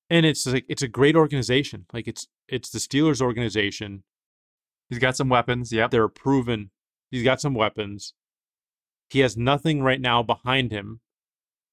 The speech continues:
Speaker 1: that's a little worrisome. He's gonna get multiple years to be the guy. He's gonna have that value insulation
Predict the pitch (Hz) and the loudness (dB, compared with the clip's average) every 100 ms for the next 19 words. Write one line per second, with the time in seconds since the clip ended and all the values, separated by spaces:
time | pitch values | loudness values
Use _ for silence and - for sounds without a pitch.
0 | - 123 - 113 123 131 117 110 107 113 | -4 -4 -2 0 2 2 4 2 0 -4
1 | 107 104 110 110 107 120 117 131 - 127 | -4 -4 -4 -2 -4 -4 0 0 0 -4
2 | 151 135 131 117 95 92 - - _ _ | -4 0 0 0 -2 -8 -12 -14 _ _
3 | _ _ - 113 127 139 110 92 95 110 | _ _ -6 0 0 0 0 0 -4 -10
4 | _ _ _ _ _ _ _ 139 131 113 | _ _ _ _ _ _ _ -2 0 0
5 | 139 131 127 127 131 113 120 139 117 104 | 0 0 0 0 -2 0 0 0 -4 -6
6 | 107 - 104 | -8 -10 -18